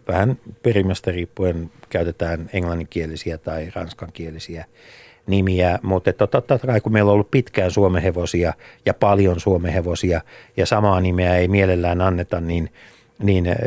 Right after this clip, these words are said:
se tulee tietysti siitä. Ja sitten kyllä, siellä on aina semmosia irvileukoja matkassa, jotka saa jonkun, ö, sananmuunnoksen sinne, sinne,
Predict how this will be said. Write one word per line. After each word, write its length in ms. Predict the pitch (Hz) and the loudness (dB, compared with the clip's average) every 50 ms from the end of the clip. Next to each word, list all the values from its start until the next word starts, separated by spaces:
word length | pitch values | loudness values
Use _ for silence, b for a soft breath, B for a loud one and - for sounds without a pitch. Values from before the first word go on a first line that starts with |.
| - - | -4 -2
se 160 | - - 110 | -2 -2 -2
tulee 320 | 104 - 104 95 95 90 85 | 0 0 2 2 2 2 2
tietysti 400 | - 101 92 87 82 - - 92 | 2 2 0 0 0 -4 -6 -4
siitä. 280 | - - 104 95 - | -2 0 0 2 2
Ja 100 | 127 120 | 2 2
sitten 280 | - 165 151 - - 170 - _ | 2 -2 -4 -4 -6 -10 -6 _
kyllä, 300 | - 208 - 139 - 101 | 0 2 2 0 -2 -4
siellä 240 | - 254 254 254 247 | -4 -2 -2 0 2
on 100 | 233 247 | 2 2
aina 200 | 240 214 196 170 | 2 2 2 2
semmosia 480 | - 180 175 170 151 147 151 151 143 123 b b b b b b b b - | 0 0 0 0 0 2 2 2 0 -2 b b b b b b b b 0
irvileukoja 800 | 135 135 135 123 120 120 117 117 117 113 110 - 123 120 120 120 | 2 4 4 4 4 4 6 6 6 4 4 4 4 4 4 4
matkassa, 560 | 120 123 117 - - - - 113 - - 113 | 4 2 0 0 -2 -2 -4 -4 -2 0 0
jotka 280 | 110 110 107 - - 113 | 0 0 0 -2 -2 0
saa 240 | - 123 113 110 | 2 4 4 6
jonkun, 540 | 110 113 113 110 107 104 - 107 107 101 101 104 b b b b b b b b b b - 113 | 6 6 4 4 2 2 2 2 2 2 0 -2 b b b b b b b b b b -4 -2
ö, 640 | 107 104 98 95 95 92 92 - - - - 101 | 0 2 4 4 4 4 4 2 0 -2 -6 -2
sananmuunnoksen 920 | - 123 113 110 104 104 101 98 101 101 101 101 98 - - - 107 98 95 | 0 2 4 4 4 4 4 4 4 4 4 2 0 -2 -2 -2 -2 -2 -2
sinne, 440 | 95 104 98 98 101 98 95 95 92 87 - 104 98 101 101 | -2 -2 0 2 2 4 2 2 0 -4 -8 -10 -10 -8 -8
sinne, 360 | 95 - - 107 101 101 101 | -4 -2 0 2 2 4 2